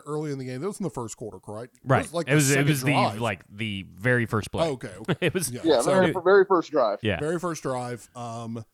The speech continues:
Speaker 1: this is the
Speaker 2: You were in the car. You were in the Lyft on the way over.
Speaker 1: Oh, that's right,
Speaker 2: You,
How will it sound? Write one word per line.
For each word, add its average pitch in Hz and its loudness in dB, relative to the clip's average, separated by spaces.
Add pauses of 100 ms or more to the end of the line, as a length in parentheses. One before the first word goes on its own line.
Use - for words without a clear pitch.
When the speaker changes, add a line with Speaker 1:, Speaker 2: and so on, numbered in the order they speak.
(360)
Speaker 1:
this 143 -6
is 139 -10
the 127 -10
Speaker 2:
You 120 -2
were 160 4
in 139 0
the 110 -4
car. 92 -2 (140)
You 113 -2
were 113 0
in 110 -4
the 101 -6
Lyft 92 -6
on 98 -10
the 92 -8
way 92 -4
over. 82 -8
Speaker 1:
Oh, 127 -12
that's 120 -12
right, 117 -10
Speaker 2:
You, 113 2